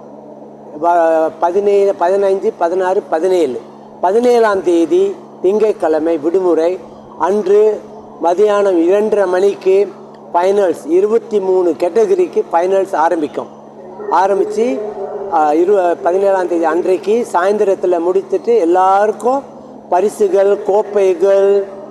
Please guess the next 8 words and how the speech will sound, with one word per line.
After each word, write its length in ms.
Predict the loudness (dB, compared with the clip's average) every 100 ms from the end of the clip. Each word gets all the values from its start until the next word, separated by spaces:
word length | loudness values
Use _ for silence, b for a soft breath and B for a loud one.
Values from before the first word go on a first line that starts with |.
| -4
ரேக்கெட்டுகள் 800 | -2 -2 0 0 0 -2 0 0 0
எல்லாம் 340 | 0 2 2
நிறைய 280 | 2 2 2
பரிசுகள் 500 | 2 -2 0 0 0
வந்து 260 | 0 0 0 0
நாங்க 240 | 0 -2
தயார் 320 | 0 0 0 -2
செய்திருக்கின்றோம். 640 | -2 -2 -4 -2 -2